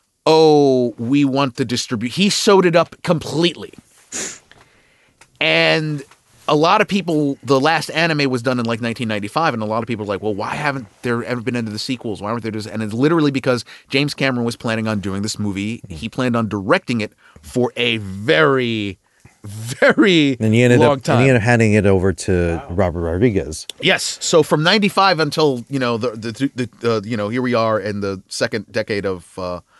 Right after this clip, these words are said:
Speaker 1: uh, the twenty-first century, that's how long it took him
Speaker 3: Mm.
Speaker 1: to bring
Speaker 3: He's
Speaker 1: this
Speaker 3: a
Speaker 1: to fruition.
Speaker 3: very, he's a very long game kind of a guy.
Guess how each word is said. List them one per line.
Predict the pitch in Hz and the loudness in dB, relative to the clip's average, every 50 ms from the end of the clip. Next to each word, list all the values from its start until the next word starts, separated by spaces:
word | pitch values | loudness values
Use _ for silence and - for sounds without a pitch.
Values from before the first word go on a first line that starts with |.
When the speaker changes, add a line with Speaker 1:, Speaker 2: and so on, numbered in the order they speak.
| _ _ _ _ _ _ _ _ _ _ | _ _ _ _ _ _ _ _ _ _
Speaker 1:
uh, | 92 90 87 | -6 -6 -6
the | 87 | -6
twenty-first | - 117 98 82 - 95 - | -6 -6 -6 -6 -6 -6 -4
century, | - 156 147 - 135 120 | -4 -4 -2 -2 -4 -2
that's | 98 110 117 - | -2 -4 -4 -2
how | 120 117 | -4 -4
long | 113 110 104 101 | -4 -4 -6 -8
it | - | -8
took | - 110 98 - | -8 -8 -8 -6
him | 104 92 87 82 | -8 -10 -10 -10
Speaker 3:
Mm. | 78 | -12
Speaker 1:
to | - - 90 85 82 80 - _ _ | -12 -12 -10 -12 -12 -14 -18 _ _
bring | 101 85 101 120 147 | -8 -2 0 4 6
Speaker 3:
He's | 185 190 160 | 6 6 6
Speaker 1:
this | 185 | 4
Speaker 3:
a | 156 | 4
Speaker 1:
to | |
fruition. | 147 156 160 156 | 6 6 6 6
Speaker 3:
very, | 151 143 131 | 6 6 4
he's | 110 135 139 123 | 4 2 0 2
a | 135 | 2
very | 113 113 123 117 113 110 107 104 98 92 - | 2 4 4 4 4 4 4 2 2 0 -2
long | 95 95 95 98 104 104 104 104 104 101 98 | -2 0 2 4 4 6 4 4 4 2 0
game | 92 98 104 98 95 92 92 90 85 | 0 2 2 2 2 0 0 -2 -4
kind | - - - 95 85 | -6 -6 -6 -6 -4
of | 78 87 | -4 -6
a | 82 | -6
guy. | 78 90 80 76 67 65 - - | -6 -6 -6 -6 -8 -12 -18 -20